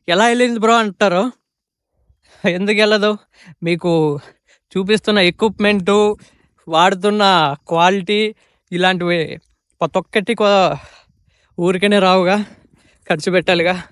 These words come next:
మీ సపోర్ట్ కోసం, మీకోసం, మీ సాటిస్ఫాక్షన్ కోసం ఇవంతా చేస్తున్నా అనమాట. హా, మళ్ళీ రిటర్న్ రావాలంటే మీ దగ్గర నుంచి నాకు కావాల్సింది ఒకటే ఒకటి,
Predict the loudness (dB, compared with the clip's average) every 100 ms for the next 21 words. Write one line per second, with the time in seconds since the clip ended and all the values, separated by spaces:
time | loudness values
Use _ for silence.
0 | _ _ _ _ _ _ _ -8 -4 -2
1 | -2 2 2 2 2 2 0 0 0 0
2 | 2 2 2 0 -2 -2 -2 0 0 -2
3 | -2 0 0 -2 -2 -2 -2 -4 -2 -2
4 | -2 0 0 -2 -4 -4 -2 -2 -4 -2
5 | -4 -8 -20 -20 _ -20 -20 -20 -18 -4
6 | 0 0 -2 -8 -20 -20 -16 -12 -12 -10
7 | -8 -2 0 0 0 2 2 2 2 0
8 | 0 -2 -4 -10 -20 -12 -6 0 0 0
9 | 0 0 0 0 0 2 2 2 -2 -2
10 | -2 -4 0 0 0 -2 -8